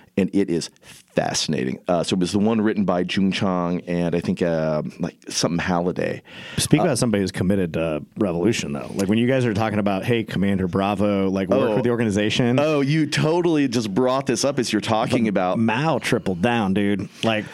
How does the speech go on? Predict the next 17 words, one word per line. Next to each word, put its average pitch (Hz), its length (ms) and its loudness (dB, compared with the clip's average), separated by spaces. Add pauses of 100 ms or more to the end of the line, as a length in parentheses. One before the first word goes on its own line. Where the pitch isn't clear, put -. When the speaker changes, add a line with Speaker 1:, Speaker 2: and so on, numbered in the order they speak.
(300)
Speaker 1:
That's 143 360 2
the 143 200 0
thing 135 220 2
that's 117 160 0
fascinating 92 640 2
is 92 140 0
just 95 260 -2
listening 101 640 2
to 104 140 -2
what 90 240 2
an 90 100 0 (220)
utter 95 400 2
sociopath 85 720 0
he 85 80 0
was, 80 580 0
and 107 260 0
where 127 360 0